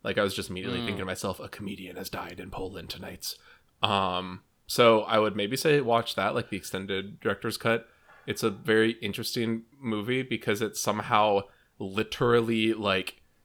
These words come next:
Speaker 1: straight comic to storyboard to movie directly adapts that, ad-, adapts, directly
Speaker 2: <laughs>
Speaker 1: adapts the source material while also carrying over literally, like, zero of the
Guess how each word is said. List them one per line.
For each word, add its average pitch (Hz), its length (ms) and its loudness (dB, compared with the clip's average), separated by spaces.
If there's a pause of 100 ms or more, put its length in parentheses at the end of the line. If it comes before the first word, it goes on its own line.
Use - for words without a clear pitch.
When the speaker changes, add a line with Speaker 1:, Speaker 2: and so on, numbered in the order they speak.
Speaker 1:
straight - 460 0
comic 110 400 0
to - 80 -4
storyboard 104 580 0
to - 100 -8
movie 95 340 -2
directly 92 420 -2
adapts 98 540 -2
that, 127 300 -2
ad-, 107 220 4 (520)
adapts, - 500 -8 (300)
directly 110 540 4
Speaker 2:
<laughs> 107 100 4
Speaker 1:
adapts 98 380 2
the 117 80 -6
source 98 280 -2
material 127 420 0
while 101 120 2
also 98 460 0
carrying 98 420 -2
over 98 280 0
literally, 107 840 4
like, 98 220 0
zero 104 840 0 (320)
of 101 280 -2
the 95 340 -4